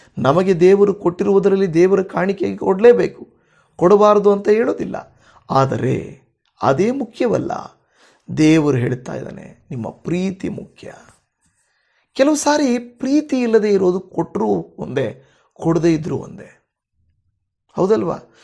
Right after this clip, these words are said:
ದೇವರ ವಾಕ್ಯ ಹೇಳ್ತಾ ಇದೆ, ನಿನ್ನಲ್ಲಿ ನವಜೀವನ ಇದೆ. ನೀನು ಕ್ರಿಸ್ತನಲ್ಲಿದೆಯಾ, ನಿನ್ನಲ್ಲಿ ನವಜೀವನ ಇದೆ ಅಂದ್ರೆ ಈ ಎರಡು ಗುಣಗಳನ್ನು ನಾವು ನೋಡಿದ್ವಿ. ಮೊದಲನೇದು ನಾವು ದೈವಭಕ್ತಿಯಲ್ಲಿ ಇರುತ್ತೇವೆ, ಎರಡನೇದು ಪ್ರೀತಿಯಲ್ಲಿ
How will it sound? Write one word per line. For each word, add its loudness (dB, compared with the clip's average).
ದೇವರ 2
ವಾಕ್ಯ -4
ಹೇಳ್ತಾ -12
ಇದೆ, -20
ನಿನ್ನಲ್ಲಿ 0
ನವಜೀವನ -2
ಇದೆ. -6
ನೀನು 0
ಕ್ರಿಸ್ತನಲ್ಲಿದೆಯಾ, -2
ನಿನ್ನಲ್ಲಿ -2
ನವಜೀವನ -2
ಇದೆ -4
ಅಂದ್ರೆ -12
ಈ 0
ಎರಡು 4
ಗುಣಗಳನ್ನು -2
ನಾವು -2
ನೋಡಿದ್ವಿ. -8
ಮೊದಲನೇದು -2
ನಾವು -4
ದೈವಭಕ್ತಿಯಲ್ಲಿ 0
ಇರುತ್ತೇವೆ, -10
ಎರಡನೇದು 0
ಪ್ರೀತಿಯಲ್ಲಿ -6